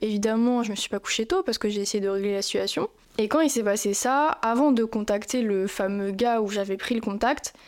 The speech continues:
j'ai décidé d'envoyer à Pauline, euh, par message pour, euh, lui dire : « Est-ce que t'as eu ça ? Enfin, est-ce que, euh, toi, ça t'a fait ça ? Parce que ça se trouve, c'était pas la même chose. Ça se trouve, euh, bah, des fois, Instagram, il y a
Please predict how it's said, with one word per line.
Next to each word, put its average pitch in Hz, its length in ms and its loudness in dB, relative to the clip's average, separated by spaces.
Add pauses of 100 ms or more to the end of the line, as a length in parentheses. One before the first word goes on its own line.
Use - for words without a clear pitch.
(180)
j'ai - 120 -2
décidé 208 440 0
d'envoyer 202 600 2 (120)
à 202 100 2
Pauline, 208 480 0
euh, 185 300 2 (520)
par 190 160 2
message 262 640 2 (400)
pour, 262 340 0
euh, 190 200 4
lui 190 160 0
dire : « 262 320 0
Est-ce 202 240 -2
que 262 160 0
t'as 208 260 0
eu 214 320 -2
ça ? - 300 0
Enfin, 240 180 -2
est-ce 202 220 -4
que, - 100 -2
euh, 202 480 0
toi, 247 200 -2
ça 226 120 -2
t'a 202 140 -4
fait 196 100 -2
ça ? 262 500 0
Parce - 160 -4
que 214 100 -4
ça 196 140 0
se 202 60 -6
trouve, 262 380 2
c'était 202 240 -2
pas 208 120 0
la 202 80 2
même 202 200 -2
chose. 240 200 0
Ça 208 140 -2
se 208 60 -6
trouve, 240 260 0
euh, 190 160 2
bah, 180 160 2
des 185 100 -2
fois, 214 180 -2
Instagram, 202 440 -2
il 196 60 -4
y - 20 0
a 165 100 -4